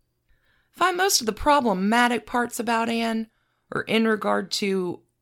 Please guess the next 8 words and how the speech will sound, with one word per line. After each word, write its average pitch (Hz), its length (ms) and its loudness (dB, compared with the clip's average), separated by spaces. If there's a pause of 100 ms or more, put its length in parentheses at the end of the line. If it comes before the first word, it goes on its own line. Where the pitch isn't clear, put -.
(440)
her 277 180 -2
stance 240 420 2
on 208 140 0
the 180 100 -4
younger 247 560 -2 (140)
generation 240 680 0 (160)
of 240 320 0 (140)
royals. 247 460 0